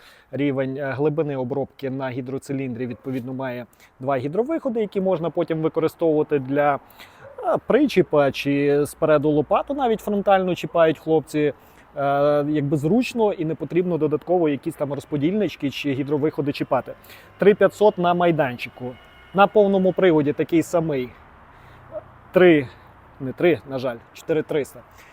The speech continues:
Чотири триста. Е, за комплект повний привід, три циліндри, шістнадцять сил. Звичайно, вся техніка з гарантією, вся, м, техніка перевірена і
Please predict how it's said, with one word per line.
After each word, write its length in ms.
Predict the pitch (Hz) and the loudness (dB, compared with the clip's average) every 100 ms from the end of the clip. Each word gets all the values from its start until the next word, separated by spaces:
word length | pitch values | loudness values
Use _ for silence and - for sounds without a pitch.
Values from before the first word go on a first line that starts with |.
| - | -20
Чотири 300 | - - 160 | -18 -2 -2
триста. 360 | 143 180 143 123 | 0 -2 -2 -8
Е, 1040 | - _ - - - - 131 127 127 127 135 | -20 _ -20 -20 -20 -14 -8 -4 -2 -2 -4
за 300 | 127 160 156 | -2 0 0
комплект 640 | - 160 - 160 135 - - - | 0 -4 0 0 0 -6 -18 0
повний 320 | 165 151 147 | 0 0 -4
привід, 340 | - 302 208 | -2 0 0
три 160 | - 151 | 0 -4
циліндри, 480 | - 220 285 185 151 | -2 -2 0 0 -2
шістнадцять 560 | 151 - 156 143 160 | -6 -4 -4 -2 -8
сил. 300 | - 254 294 - _ _ - | -2 -2 -2 -6 _ _ -6
Звичайно, 440 | 147 - 202 160 | -4 2 2 2
вся 200 | 139 170 | -2 -4
техніка 560 | - 156 - 123 131 123 | 0 -4 -4 -8 -6 -6
з 280 | 135 180 139 | -2 0 0
гарантією, 680 | 147 214 294 269 202 143 120 _ _ _ _ _ _ _ 135 | 2 0 -2 -2 0 0 -4 _ _ _ _ _ _ _ -20
вся, 440 | - 156 156 147 - 175 | -6 0 2 0 -2 -10
м, 460 | 143 143 143 143 | -8 -6 -4 -6
техніка 420 | - 151 - 143 | -2 -4 -4 -6
перевірена 720 | 135 170 196 302 339 220 160 - - | -2 2 2 2 0 -2 -2 -2 -6
і 580 | 170 208 208 202 196 | -6 -4 -4 -2 -4